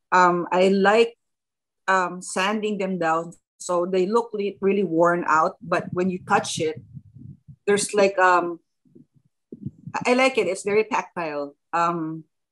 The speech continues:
you won't get, um, salubsob, you know,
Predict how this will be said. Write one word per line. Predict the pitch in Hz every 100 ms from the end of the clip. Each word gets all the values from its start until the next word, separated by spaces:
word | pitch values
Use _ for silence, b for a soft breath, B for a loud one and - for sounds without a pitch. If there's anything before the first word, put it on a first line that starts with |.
| _ -
you | 208
won't | 214 220 220 _ -
get, | 185 190 175 _
um, | 170 165 165 160 156 160 _ _
salubsob, | - 185 175 - 165 170 165 _ _ _ _ _ _ _
you | 175
know, | 175 151